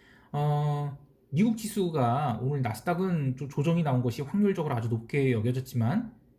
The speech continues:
이 장 마감 후에 이제 테크 주식이든, 음, 금융주든, 제약 바이오, 뭐 산업재, 소비재 닥치고 골고루 매도가 나오면서, 어, 마켓 센티먼트 자체는 망가져 버렸습니다. 그래서 한동안 좀 기간 조정이 좀 이어지지 않을까.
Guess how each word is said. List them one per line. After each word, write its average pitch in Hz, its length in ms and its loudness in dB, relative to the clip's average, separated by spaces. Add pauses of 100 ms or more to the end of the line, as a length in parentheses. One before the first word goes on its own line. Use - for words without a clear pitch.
(440)
이 113 380 -2
장 147 220 0
마감 127 260 2
후에 127 320 -2
이제 120 220 -4
테크 220 260 -2
주식이든, 127 720 -4
음, 127 400 -2
금융주든, 131 800 2
제약 131 300 0
바이오, 127 300 0
뭐 123 140 0
산업재, 151 420 -8
소비재 143 480 -4 (220)
닥치고 - 520 0
골고루 151 420 4
매도가 135 300 0
나오면서, 113 640 -2 (680)
어, 101 520 -2 (220)
마켓 117 300 0
센티먼트 214 480 0
자체는 131 400 0
망가져 113 340 2
버렸습니다. 101 560 -2
그래서 117 380 -4 (320)
한동안 202 680 2
좀 127 240 -4
기간 170 360 0
조정이 156 340 -2
좀 131 160 0
이어지지 127 360 -2
않을까. 104 600 -4